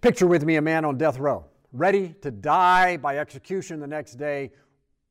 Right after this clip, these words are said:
What is it that could possibly make that man happy? A nice supper? A big check? A new house? If he's paralyzed, will healing at that point give him joy?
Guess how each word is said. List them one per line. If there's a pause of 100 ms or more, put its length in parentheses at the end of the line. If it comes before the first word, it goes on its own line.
(240)
What
is
it
that
could
possibly
make
that
man
happy? (680)
A
nice (320)
supper? (480)
A
big
check?
A
new
house? (760)
If
he's
paralyzed,
will (260)
healing (380)
at
that
point
give
him
joy?